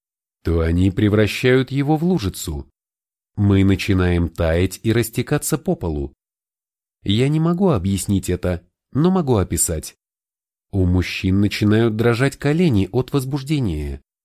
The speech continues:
если всё правильно презентовать. Не поймите меня неправильно. Я не хочу видеть соски другой женщины. Я хочу видеть те, к которым у меня есть доступ.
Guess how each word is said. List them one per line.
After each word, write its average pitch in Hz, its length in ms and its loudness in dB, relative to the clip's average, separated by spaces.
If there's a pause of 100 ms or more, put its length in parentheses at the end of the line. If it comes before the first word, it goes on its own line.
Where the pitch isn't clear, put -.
(140)
если 95 460 2
всё 85 380 -2
правильно 90 540 0
презентовать. 76 840 -4 (1080)
Не 117 180 2
поймите 180 420 0
меня 147 220 0
неправильно. 76 720 -2 (640)
Я 98 340 2
не 113 160 2
хочу 151 380 -2
видеть 107 320 -2
соски 117 400 -4
другой 117 360 0
женщины. 76 680 -4 (640)
Я 92 240 2
хочу 87 380 -4
видеть 73 400 -6
те, 71 320 -6 (360)
к - 120 -20
которым 95 560 0
у 123 100 0
меня 127 240 0
есть 147 320 -2
доступ. - 460 -8